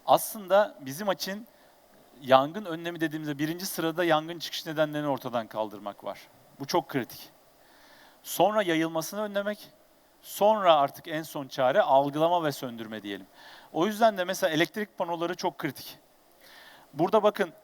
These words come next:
e, bizim en çok dikkat ettiğimiz yerlerden biri saha analizlerinde.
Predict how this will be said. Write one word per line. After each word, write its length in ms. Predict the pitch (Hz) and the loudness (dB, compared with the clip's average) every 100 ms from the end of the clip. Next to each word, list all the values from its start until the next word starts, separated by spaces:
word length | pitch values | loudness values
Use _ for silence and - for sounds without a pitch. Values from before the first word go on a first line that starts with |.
| _ _ _ _ _ - _ _ _ - | _ _ _ _ _ -20 _ _ _ -10
e, 300 | 131 143 139 135 | 0 2 2 0
bizim 240 | 151 202 | -6 -2
en 120 | 208 214 | -2 0
çok 220 | 185 - | -4 -4
dikkat 240 | 170 190 | -2 0
ettiğimiz 440 | 175 - 175 170 160 | 0 -2 -10 -4 4
yerlerden 540 | 160 160 160 185 180 | 6 6 2 -2 -2
biri 260 | 143 156 196 | -2 -2 -6
saha 260 | - 143 | 4 4
analizlerinde. 720 | 143 135 117 117 113 113 185 | 4 0 -8 -10 -10 -6 -6